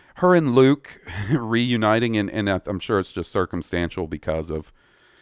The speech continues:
you know, the passing of Carrie Fisher, that makes me really sad that we may not see that. Like, it makes me <laughs> really, really sad. 'Cause that, you know,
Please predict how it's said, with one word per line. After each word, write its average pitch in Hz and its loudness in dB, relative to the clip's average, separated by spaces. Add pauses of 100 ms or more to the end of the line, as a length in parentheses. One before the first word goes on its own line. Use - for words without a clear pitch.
(140)
you 98 -4
know, 90 0
the 85 -4
passing 92 0
of 92 -6
Carrie 101 0
Fisher, 95 -2
that 107 2
makes 95 -4
me 95 -2
really 82 -2
sad 67 -6
that 76 -10
we 78 -8
may 73 -10
not 64 -14
see - -18
that. 50 -16 (100)
Like, 90 -6
it 104 0
makes 101 -4
me 98 -4
<laughs> - -10
really, 110 2
really 95 -2
sad. 82 -2 (1400)
'Cause 98 -2
that, 110 2
you 202 2
know, 117 2